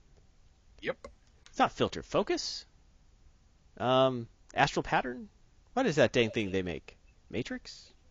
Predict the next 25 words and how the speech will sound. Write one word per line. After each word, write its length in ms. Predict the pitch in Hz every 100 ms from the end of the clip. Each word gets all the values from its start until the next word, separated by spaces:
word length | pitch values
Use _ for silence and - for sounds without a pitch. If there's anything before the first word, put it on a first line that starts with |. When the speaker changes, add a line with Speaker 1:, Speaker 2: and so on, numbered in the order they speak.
| _ - _ _
Speaker 1:
Matrix, 380 | 214 226 - -
yes. 140 | 165 127
Speaker 2:
Matrix, 480 | 170 180 127 -
yes. 420 | 101 110 98 - -
Like 140 | 107
cast 220 | 139 -
without 180 | - 123
a 40 | 110
matrix. 420 | 101 - - -
That's 260 | - 127 -
what 120 | 110
this, 220 | 113 104 -
that's 200 | 156 -
what 80 | 160
street 160 | 160
magic 260 | 123 95 -
is, 100 | 80
folks. 320 | - - - - - - - - - - - - - - -
Speaker 1:
Raw 220 | - 151
magic, 320 | 135 110 95 -
baby. 140 | 90
Speaker 2:
Raw 500 | 120 151 185 190 196
Speaker 1:
Love 80 | 185
it. 40 |
Speaker 2:
magic. 640 | 135 151 151 139 92 -